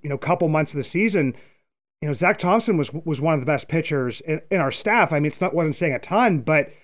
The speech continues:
I still think they're gonna give him some run too. He also has options. So, I, I mean, I think there's gonna be a lot of opportunities.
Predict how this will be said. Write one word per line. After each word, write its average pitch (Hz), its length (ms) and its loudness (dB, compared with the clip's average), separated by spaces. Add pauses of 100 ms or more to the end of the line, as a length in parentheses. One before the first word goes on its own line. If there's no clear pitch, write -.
(300)
I 151 100 -2
still 214 280 4
think 196 240 2
they're 175 140 4
gonna 160 160 2
give 147 180 2
him 190 180 2
some 156 240 0
run 147 200 2
too. 185 260 4
He 220 220 2
also 196 400 4
has 139 240 0
options. 135 640 -2 (640)
So, 185 500 4
I, - 180 -4
I 185 80 4
mean, 190 120 4
I 160 120 2
think 214 380 2
there's 190 240 4
gonna 175 240 2
be 170 580 -2 (840)
a 180 80 2
lot 147 540 2
of 165 180 -2
opportunities. 156 1000 2